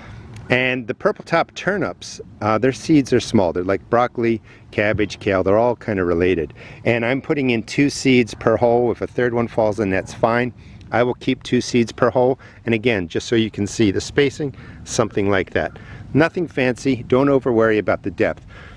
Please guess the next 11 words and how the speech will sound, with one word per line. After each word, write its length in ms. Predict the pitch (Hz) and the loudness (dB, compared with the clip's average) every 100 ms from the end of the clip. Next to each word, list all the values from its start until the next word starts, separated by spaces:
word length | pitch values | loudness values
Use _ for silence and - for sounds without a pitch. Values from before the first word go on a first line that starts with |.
| - - - - - - | -18 -16 -12 -12 -10 -6
But 140 | - - | -2 0
the 80 | |
beets 320 | 113 165 202 190 | 2 0 -2 -4
are 60 | |
just 260 | 151 131 - | -6 -8 -2
beautiful. 500 | 110 135 110 85 - - | 0 2 0 -4 -8 0
In 180 | 160 175 | 2 4
the 80 | 156 | 2
heat 320 | - 196 180 | 0 0 2
of 160 | 139 | 0
July, 560 | 107 135 151 190 113 101 | 2 2 4 2 0 -4